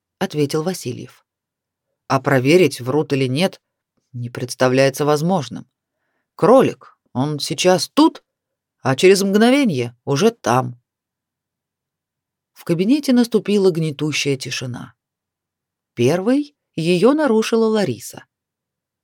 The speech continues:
«Извините, могли бы вы нас оставить наедине?»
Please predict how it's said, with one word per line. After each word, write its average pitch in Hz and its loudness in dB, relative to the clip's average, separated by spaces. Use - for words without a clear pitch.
«Извините, 156 0
могли 262 4
бы 294 6
вы 208 2
нас 170 -2
оставить 262 0
наедине?» 180 -2